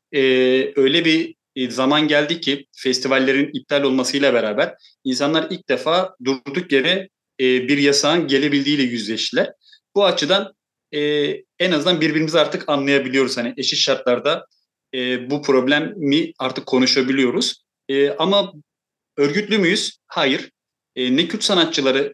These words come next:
kendi içinde, e, örgütlü ne, e, diğer, e, Türkiye'li sanatçılar diyeyim, e, örgütlü. Bu, bu, bu konuda herkes aslında hani bireysel tepkiler veriyor. Belli noktalarda, e,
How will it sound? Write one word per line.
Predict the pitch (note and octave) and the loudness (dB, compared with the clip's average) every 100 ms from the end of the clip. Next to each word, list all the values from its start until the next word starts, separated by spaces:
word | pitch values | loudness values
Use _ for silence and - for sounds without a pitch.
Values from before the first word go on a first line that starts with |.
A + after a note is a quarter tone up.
| - | -8
kendi | C3+ C3 C3 | -6 -2 -2
içinde, | B2+ B2 A#2+ A#2+ - | -2 0 -2 -4 -8
e, | B2 A#2+ | -6 -4
örgütlü | C#3+ B2 B2 B2+ G3+ F3+ | -2 -2 -2 -4 0 0
ne, | F#3 F#3+ - _ - | 0 -4 -18 _ -8
e, | C#3 C#3 C#3 C#3+ C#3+ C3+ | -2 0 2 0 -2 -2
diğer, | E3 D3+ - - _ _ _ C#3 | 2 2 0 -8 _ _ _ -6
e, | B2+ A#2+ B2 C3 C3 B2+ _ | -4 -2 -2 -2 -2 -6 _
Türkiye'li | - D3 C#3 B2+ | -6 -2 0 2
sanatçılar | B2 A#2 A#2 A2+ A2 G#2 | 2 -2 -2 -2 -2 0
diyeyim, | E3+ B3 _ _ _ - | -2 -4 _ _ _ -2
e, | C#3+ C3+ C3 | 2 2 2
örgütlü. | C#3+ C3+ B2 B2 - G3 | 2 0 0 -6 -6 -8
Bu, | E3+ F#3+ F#3+ | -4 -4 -4
bu, | D#3 D#3 | -4 -2
bu | G#3 | 0
konuda | G3 G#3 F#3 | 2 2 2
herkes | G3 G3 G3 | 0 2 2
aslında | F3+ F3 F#3+ | 2 2 0
hani | F3+ | 0
bireysel | D#3 F3 F3 F3 D#3+ | 0 0 0 -2 -2
tepkiler | D#3+ - D#3+ E3 D#3 | -6 -4 0 2 2
veriyor. | D#3+ E3+ E3 C#3+ | 0 0 0 0
Belli | C3+ D#3 | -2 0
noktalarda, | D#3 D#3 D#3+ D#3 E3 D#3 - - - - _ | -2 -2 0 0 2 -2 -4 -16 -20 -20 _
e, | C#3 | -2